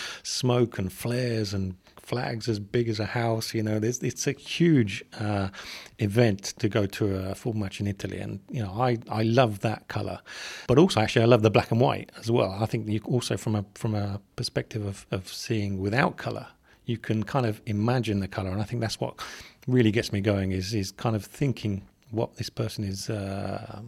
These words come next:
supporting and how, what they're shouting, what they're supporting the team. You know, I think that's a really kind of a different angle that I try to take with my photography.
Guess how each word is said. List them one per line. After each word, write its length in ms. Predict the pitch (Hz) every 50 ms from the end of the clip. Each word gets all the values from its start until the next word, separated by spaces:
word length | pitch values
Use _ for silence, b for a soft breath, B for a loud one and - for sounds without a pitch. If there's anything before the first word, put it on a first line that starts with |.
| 107
supporting 720 | - - - 98 - - 127 127 123 123 - 123 117 110
and 100 | 101 95
how, 140 | 95 101 107
what 240 | 110 110 110 113 98
they're 80 | 101 92
shouting, 560 | - - 131 120 123 120 - - 113 110 110
what 180 | 107 110 -
they're 80 | - -
supporting 460 | 101 - 113 104 - 127 110 113 113
the 80 | 107 104
team. 420 | - - 117 117 117 117 110 107 B B B B B B B B B B B B -
You 80 | 139 127
know, 60 | 113
I 40 | 110
think 180 | - 127 123
that's 180 | 120 113 - -
a 60 | 117
really 320 | 110 110 113 110 107 104
kind 260 | 101 - - 123 107 104
of 160 | 104 104 - 370
a 120 | 131 123
different 340 | 123 - 135 120 - 123 120
angle 240 | 113 117 113 104 104
that 100 | 98 110
I 80 | 107 101
try 200 | - - 110 101
to 100 | - -
take 220 | - - 110 107
with 140 | 113 110 104
my 340 | 110 110 110 110 107 104 104 - _
photography. 600 | _ - - - - 120 113 - - - - 110